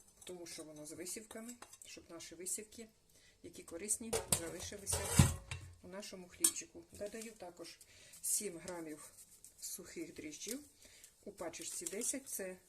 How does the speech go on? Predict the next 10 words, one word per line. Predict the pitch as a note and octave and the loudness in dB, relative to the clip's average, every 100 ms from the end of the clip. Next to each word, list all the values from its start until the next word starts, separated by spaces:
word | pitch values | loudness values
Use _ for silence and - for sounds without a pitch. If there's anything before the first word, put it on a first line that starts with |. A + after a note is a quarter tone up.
| - - - - | -20 -20 -20 -16
трошки | - B2+ - | -14 -10 -6
більше | D3+ B2+ - | -4 -4 -4
половини | D#3 D#3+ F3+ F3 | -4 -4 -4 -6
пачечки. | E3 C#3+ - - C#3+ C#3 - - - - - - - - | -2 0 0 -4 -8 -10 -10 -12 -14 -18 -14 -14 -12 -4
Сім | - F3+ D#3+ | -4 -2 -6
грамів | E3 E3 D#3 D3+ | -6 -6 -6 -8
дріжджів. | - F3+ - B3+ D4 - - - | -6 -6 -4 -2 -4 -8 -16 -14
Можна, | A3+ G#3+ E3 | -12 -8 -8
звичайно, | D#3 E3 E3+ D#3+ D#3+ | -6 -6 -4 -6 -6
брати | D#3 D#3 D#3 | -4 -4 -4